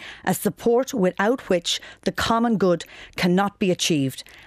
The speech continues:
and shall strive to support such provision."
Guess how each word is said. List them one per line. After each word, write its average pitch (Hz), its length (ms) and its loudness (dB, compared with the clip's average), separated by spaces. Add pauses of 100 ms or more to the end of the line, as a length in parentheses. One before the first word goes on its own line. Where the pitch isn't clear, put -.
and 190 160 2
shall 180 200 0
strive 220 760 0
to - 120 -2
support - 640 -2
such - 360 -4
provision." 139 440 -4